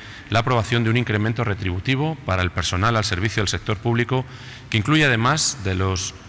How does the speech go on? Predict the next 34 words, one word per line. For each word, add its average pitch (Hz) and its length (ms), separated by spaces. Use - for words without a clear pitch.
correspondientes 101 880
incrementos 101 560
anuales 107 320
previstos, 101 580
una 131 180
dotación 98 440
de 90 80
fondos 92 460
adicionales. 82 680
Y 107 60
estos 104 200
acuerdos, 147 640
por 92 120
supuesto, 117 560
insisto 101 560
de 98 60
nuevo, 117 260
gozan 135 400
de 95 140
seguridad 92 400
jurídica 117 680
y 101 80
económica, 120 680
contando 120 520
con 104 220
los 92 160
correspondientes 101 680
informes 104 340
presupuestarios, 123 840
ambos 92 360
de 87 220
trece 92 280
de 85 80
julio, 131 420